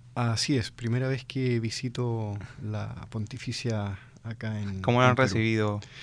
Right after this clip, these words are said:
Speaker 1: Excelente,
Speaker 2: <laughs>
Speaker 1: excelente, muy bien. Ha sido una estadía muy grata hasta ahora. Eh, ayer estuvimos con un seminario sobre desastres naturales y puentes en particular.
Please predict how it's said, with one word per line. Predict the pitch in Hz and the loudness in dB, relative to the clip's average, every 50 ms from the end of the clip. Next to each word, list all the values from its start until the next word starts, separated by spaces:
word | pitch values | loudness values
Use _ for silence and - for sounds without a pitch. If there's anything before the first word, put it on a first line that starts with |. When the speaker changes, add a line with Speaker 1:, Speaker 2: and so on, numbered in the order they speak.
| - - - - - - | -18 -18 -18 -12 -8 -8
Speaker 1:
Excelente, | 117 - - 131 127 127 123 110 - - 120 | -6 -4 -2 0 2 4 4 2 2 2 0
Speaker 2:
<laughs> | 101 98 | 0 0
Speaker 1:
excelente, | 95 - - 123 120 110 98 - 110 | -2 -2 0 2 2 2 0 0 0
muy | 104 113 123 127 | 2 4 4 4
bien. | 117 117 113 110 | 2 2 0 -2
Ha | 101 | -4
sido | - - 123 120 117 113 107 | -4 -2 0 0 2 2 2
una | 110 113 107 | 2 2 2
estadía | 98 - - 117 117 127 123 | 0 0 0 2 4 6 6
muy | 117 117 123 131 | 8 8 6 6
grata | 127 139 147 156 151 - 165 165 160 160 - | 4 4 2 2 2 0 0 0 0 0 -2
hasta | 127 - - 143 | -4 -4 -2 -2
ahora. | 139 143 156 175 175 185 - - - - | 0 0 0 0 -2 -2 -4 -10 -14 -6
Eh, | - 120 117 113 110 104 104 | -2 0 0 0 0 0 0
ayer | 110 117 131 135 135 | 2 2 2 2 0
estuvimos | 127 - - - 127 131 131 120 - | -2 -4 -4 -2 0 2 2 0 0
con | - - 123 123 | 0 2 2 4
un | 123 120 117 | 4 4 4
seminario | 113 - 127 123 120 120 127 127 127 120 | 2 2 2 4 6 6 4 4 2 0
sobre | - - - 120 120 113 117 117 113 113 107 | -2 -2 -2 -2 0 0 0 0 0 0 -2
desastres | 117 113 - 120 110 - - 120 117 | -2 -2 -2 -4 -4 -4 0 2 2
naturales | 117 110 104 113 117 127 143 151 156 160 151 147 135 123 | 2 2 2 0 0 2 2 2 2 2 0 0 -2 -2
y | 127 123 120 113 107 107 101 | -2 -2 0 0 0 -2 -4
puentes | - - - 160 170 175 165 170 - 175 165 - - | -2 0 4 4 4 4 2 0 -4 -4 -4 -2 -6
en | 156 | -6
particular. | 151 - 151 - - 151 131 139 139 160 180 202 | -4 -4 -6 -4 -4 -6 -4 -2 -2 -2 -2 -2